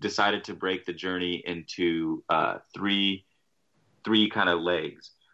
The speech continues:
So the first leg was down to Kos, and instead of going over to the eastern side, actually, I don't, I'm not too sure where exactly the harbors are on Kos, but we, we went to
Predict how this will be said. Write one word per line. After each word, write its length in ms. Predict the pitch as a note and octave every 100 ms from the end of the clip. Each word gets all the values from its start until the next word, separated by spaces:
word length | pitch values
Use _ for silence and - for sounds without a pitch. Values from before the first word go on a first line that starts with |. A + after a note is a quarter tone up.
| _ -
So 180 | A2+
the 80 | A2+
first 320 | G#2+ D3+ D#3 C3+
leg 280 | B2 A#2
was 220 | G#2+ G2+ E2+
down 240 | F#2+ F#2
to 80 | F2
Kos, 600 | - - F2+ D2 - - -
and 160 | G2+ G2+
instead 320 | F#2+ A#2+ C#3
of 120 | A#2+
going 240 | A2+ A2 G#2+
over 220 | G2+ G2
to 80 | F2
the 160 | F2
eastern 420 | F#2 G2 - F#2+ E2+
side, 540 | - E2+ E2+ E2+ E2 - _ _ -
actually, 200 | G#2+ -
I 100 | C3+
don't, 240 | F3+ - -
I'm 140 | - D3+
not 260 | E3 C3+
too 460 | - D3 C#3 C3+ A#2+
sure 340 | A2+ A#2 A2+ F2+
where 220 | G#2 G#2
exactly 400 | F2+ F#2+ F#2 F#2+
the 80 | E2
harbors 300 | F2+ F2 E2+
are 100 | F2
on 80 | F2
Kos, 240 | G#2+ F2+ -
but 160 | A2
we, 260 | B2 B2+ B2 - - -
we 100 | A2
went 320 | A2 C#3+ -
to 480 | - C3 A#2+ A#2 A2+